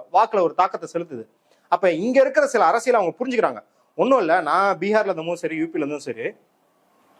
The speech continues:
ஒரு தமிழர்னு சொல்லிட்டு போனோம்னா பயங்கர மரியாதை இருக்கும். ஏன் அப்படின்னா, பீகார்ல especially யாராவது ஒரு சொந்தக்காரனாவது அவங்களுக்கு தமிழ்நாட்டுல வேலை பார்த்திருப்பான். அதனால வந்து, "ஓ, தமிழ்நாடுனா இப்படின்னு சொல்லியிருக்காங்க, அப்படின்னு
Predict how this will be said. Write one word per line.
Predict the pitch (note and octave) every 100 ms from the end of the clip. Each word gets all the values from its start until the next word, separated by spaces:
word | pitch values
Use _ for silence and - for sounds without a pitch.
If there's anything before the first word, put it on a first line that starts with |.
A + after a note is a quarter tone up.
| _
ஒரு | - C#3+
தமிழர்னு | E3+ G#3+ A#3+ A3
சொல்லிட்டு | F#3 E3+ F3 C3+
போனோம்னா | D#3
பயங்கர | C3 D3 F3+
மரியாதை | E3 D3+ B2+
இருக்கும். | - -
ஏன் | D3+ F#3+
அப்படின்னா, | E3 - G2+ C3 A3+ - _ _ _ _ _
பீகார்ல | D#3 B3 B3 D#3+
especially | D3+ - G3 D#3 B2+ G#3+ A3+ _ _ _ _
யாராவது | C#3+ D#3+ C4 D#4
ஒரு | D4+
சொந்தக்காரனாவது | A3 G#3+ A3+ A3 G3+ A3+
அவங்களுக்கு | A3 F3
தமிழ்நாட்டுல | D#3 D#3 F#3 C#3+ B2+
வேலை | C3+
பார்த்திருப்பான். | A2+ - - _ _ _ _ _ _ _
அதனால | E3+ F#3+ B3+
வந்து, | G#3+ G3+ C4+ A3
"ஓ, | A3
தமிழ்நாடுனா | G#3+ D3+ G#3+ A3 A3
இப்படின்னு | F#3 G#3+
சொல்லியிருக்காங்க, | G3+ G3 F#3+ D3+
அப்படின்னு | G3